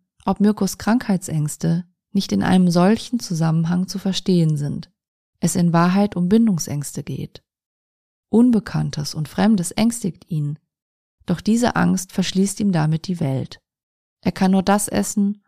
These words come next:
nur dorthin gehen, was er schon kennt. Weil er so schwierig ein Gefühl der inneren Sicherheit findet, versäumt er die Erfahrung des Neuen. Etwas unverbunden scheint mir hingegen jenes unheimliche Gefühl,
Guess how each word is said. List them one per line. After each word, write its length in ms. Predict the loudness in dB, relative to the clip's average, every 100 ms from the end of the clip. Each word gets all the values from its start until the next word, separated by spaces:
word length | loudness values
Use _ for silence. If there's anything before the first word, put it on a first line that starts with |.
| _
nur 140 | -2 2
dorthin 500 | 4 4 4 0 0
gehen, 300 | 0 0 0
was 160 | -2
er 80 | -4
schon 200 | -2 -4
kennt. 460 | -2 -4 -4 -8 -18 _ _ _ _ _ _ _ _ _ _ _ _
Weil 140 | 2
er 100 | 4
so 140 | 2 0
schwierig 540 | 0 0 0 0 -2
ein 160 | -2 -2
Gefühl 360 | -4 0 0
der 120 | 0 0
inneren 340 | -2 0 -2
Sicherheit 520 | -2 -2 0 0 -4
findet, 440 | -2 0 0 -2 -8 _ _ _ _
versäumt 520 | _ 0 2 2 0 -2
er 120 | -2
die 120 | -2
Erfahrung 600 | -4 -4 -4 -4 -4 -4
des 200 | -6 -2
Neuen. 480 | -2 -2 -4 -8 -14 _ _ _ _ _ _ _ _ _ _ _ _ _ -6
Etwas 380 | -2 -2 -4
unverbunden 1000 | 0 2 2 -2 -2 0 -2 0 -2 -2 -6
scheint 320 | -2 0 2
mir 80 | 2
hingegen 460 | 4 2 2 2 2
jenes 460 | 4 4 2 -2
unheimliche 600 | 0 2 4 2 0 -4
Gefühl, 640 | -4 -4 -4 -4 0 -2